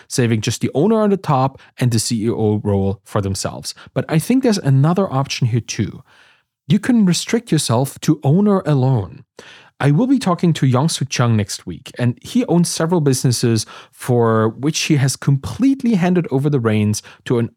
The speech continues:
operator C E O. Someone else runs the business for him. They draw a salary,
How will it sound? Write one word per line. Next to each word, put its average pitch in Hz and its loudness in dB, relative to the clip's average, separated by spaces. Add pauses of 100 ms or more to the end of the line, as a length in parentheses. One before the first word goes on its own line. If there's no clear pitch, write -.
(120)
operator 135 2
C 107 -4
E - -6
O. - -12 (540)
Someone 233 2
else 165 0
runs 139 2
the 160 0
business 139 2
for 117 -2
him. 107 -12 (340)
They 117 0
draw 139 2
a 147 2
salary, 226 0